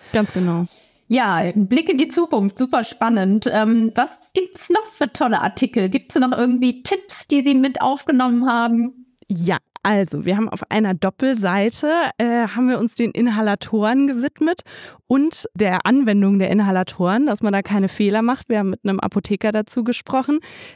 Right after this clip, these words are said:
Speaker 1: Der hat auch noch mal hilfreiche Tipps gegeben und, äh, auch Atemtechniken werden auf der Seite behandelt. Das, ähm, macht also Sinn, da raufzuschauen. Ähm,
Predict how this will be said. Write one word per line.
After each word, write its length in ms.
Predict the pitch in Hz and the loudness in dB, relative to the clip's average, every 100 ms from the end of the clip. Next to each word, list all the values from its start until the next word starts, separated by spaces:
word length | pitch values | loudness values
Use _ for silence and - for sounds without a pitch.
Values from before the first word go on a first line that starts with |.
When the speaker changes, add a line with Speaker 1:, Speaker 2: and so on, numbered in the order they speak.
| _ | _
Speaker 1:
Der 240 | 233 214 208 | 0 0 0
hat 80 | 220 - | -4 -2
auch 240 | 190 208 | 0 0
noch 200 | 247 226 | 0 0
mal 160 | 247 226 | 2 2
hilfreiche 600 | 214 294 - - 226 220 | 2 0 -4 -4 -2 0
Tipps 300 | 254 - - | -2 -4 -4
gegeben 500 | 254 226 254 269 320 - - - - | -4 0 2 2 0 -4 -16 -20 -16
und, 500 | - 254 247 240 - | -2 2 4 2 2
äh, 360 | 240 233 226 - - - | 0 2 0 -2 -4 -2
auch 200 | 226 - | -2 -2
Atemtechniken 840 | 196 226 233 233 240 - 233 - 233 | -4 -2 -2 -2 -2 -2 -2 -2 0
werden 180 | 226 214 | 0 0
auf 220 | 220 - | -4 -2
der 180 | 220 208 | -2 -2
Seite 480 | 202 208 - 220 | 0 -2 0 -2
behandelt. 480 | 208 208 214 214 214 | 0 0 2 2 0
Das, 360 | 202 - - - - | -2 -6 -14 -10 -4
ähm, 400 | 190 190 202 - _ | -2 0 -2 -4 _
macht 420 | 226 247 - - | -4 -4 -6 -6
also 320 | 208 208 208 202 | -2 0 0 0
Sinn, 320 | 196 220 196 | 2 2 2
da 300 | 185 180 175 _ - | 0 -2 -4 _ -2
raufzuschauen. 800 | 196 240 - 277 262 269 277 359 - - - - - - | 0 -2 -4 -4 -2 0 2 0 -4 -14 -20 -20 -20 -4
Ähm, 380 | 233 240 240 | 0 2 2